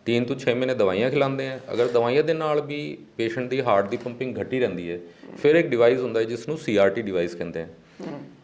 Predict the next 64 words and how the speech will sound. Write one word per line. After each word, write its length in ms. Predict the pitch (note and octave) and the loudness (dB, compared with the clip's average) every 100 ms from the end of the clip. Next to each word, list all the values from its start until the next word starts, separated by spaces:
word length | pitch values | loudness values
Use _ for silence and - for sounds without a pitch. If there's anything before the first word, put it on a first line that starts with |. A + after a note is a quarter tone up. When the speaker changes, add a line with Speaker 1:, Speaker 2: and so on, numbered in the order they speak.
| - | -14
Speaker 1:
ਜੋ 460 | G2+ C#3 E3 E3 - - F2+ | 0 4 4 0 -12 -14 -2
Bluetooth 380 | A#2 D#3+ F#3 F#3 | 2 4 4 4
ਵਾਲਾ 180 | F3+ E3 | 6 4
ਸੀ 180 | D#3+ C#3 | 4 2
ਆਰ 140 | B2+ | 2
ਟੀ 120 | A#2+ | 2
ਡਿਵਾਈਸ 380 | B2 A#2 A#2 A2 | -2 0 0 0
ਹੈ, 40 | D3 | 0
ਉਹ 200 | D3 D#3 | 4 2
ਅਸੀਂ 160 | D#3 | 2
ਨਵਾਂ 220 | C3 G2+ | -2 -4
ਸ਼ਹਿਰ 200 | G2+ G#2+ | -4 -6
'ਚ 80 | G2+ | -6
ਪਹਿਲੀ 280 | - G2+ G2 | -6 -6 -4
ਵਾਰ 160 | G#2 G#2 | -4 -4
ਪਾਇਆ 220 | F2+ F2+ | -4 -4
ਹੈ। 80 | D3 | -4
ਉੱਦਾਂ 300 | - D3 D3 | -4 -2 0
ਸੀ 160 | B2 | 2
ਆਰ 120 | A2 | 2
ਟੀ 120 | G#2 A#2+ | 2 -2
ਡਿਵਾਈਸ 280 | A#2 B2 B2 G#2+ | -4 -4 -4 -4
ਹੋ 80 | |
ਚੁੱਕੇ 260 | G2+ A#2 A2+ | -2 -4 -6
ਹੈ, 220 | G2+ B2 - - - | -6 -8 -12 -14 -8
ਸਭ 80 | - | -2
ਤੋਂ 80 | - | 0
Speaker 2:
ਸਰ, 80 | - | 4
Speaker 1:
ਜ਼ਿਆਦਾ 200 | D3 D3 | 4 4
Speaker 2:
ਪਰ 60 | |
ਇਹ 20 | A3 | 4
Speaker 1:
ਆਈ 40 | |
ਬੀ 100 | B3+ | 4
ਪੀ 120 | B3+ | 4
ਕੀਤੇ 120 | G3+ | 4
Speaker 2:
Bluetooth 240 | A3+ B3+ A#3 | 0 0 -2
Speaker 1:
ਹੈ। 40 | |
Speaker 2:
ਜਿਹੜਾ 240 | - G#3 A3+ | -4 -2 -2
ਸੀ 220 | - G3+ | 2 4
ਆਰ 140 | F3+ | 6
ਟੀ 160 | F3+ F#3+ | 4 2
ਡਿਵਾਈਸ 360 | F3 D#3 D3 | 2 2 2
ਹੈ, 60 | F3+ | 0
ਕੰਮ 300 | F#3+ F3+ E3+ | 4 2 2
ਕਿਵੇਂ 280 | F3 E3+ F3 | -2 -2 -2
ਕਰਦਾ? 300 | D3 C3 D3 | -4 -8 -4
ਕਿਉਂਕਿ 220 | F3+ F#3 | -2 0
Bluetooth 400 | F3 G3+ G#3+ G#3+ | 0 -2 -2 -4
ਸੁਣਨ 240 | - F#3+ | -2 -2
'ਤੇ 100 | F#3+ | 2
ਆਉਂਦਾ 200 | F#3+ F#3+ | 2 4
ਕਿ 140 | G3 G3+ | 2 2
ਕਨੈਕਸ਼ਨ 440 | G3 E3+ - E3 | 0 -2 -2 -6
ਇੱਧਰ 180 | E3 F3 | -6 -4
ਉੱਧਰੋਂ, 280 | E3 D3+ C#3 - - _ _ | -6 -6 -12 -16 -20 _ _
ਕਿ 60 | G3+ | -4
ਦੂਜੇ 260 | D#3+ D#3+ | 0 2
ਦਾ 80 | A3 | 2
ਕੋਈ 140 | A#3+ B3+ | 2 2
ਕਨੈਕਸ਼ਨ 380 | G#3+ F#3+ G3+ | 0 0 -2
ਦਿੰਦੇ 160 | F#3+ F3+ | -4 -4
ਤੁਸੀਂ? 240 | F3 D3 C#3+ | -6 -8 -8
Speaker 1:
ਬਿਲਕੁਲ, 340 | F#2+ G#2+ G2 | -2 0 0
ਬਿਲਕੁਲ। 400 | F2+ F2 E2+ F#2 | -2 -4 -6 -8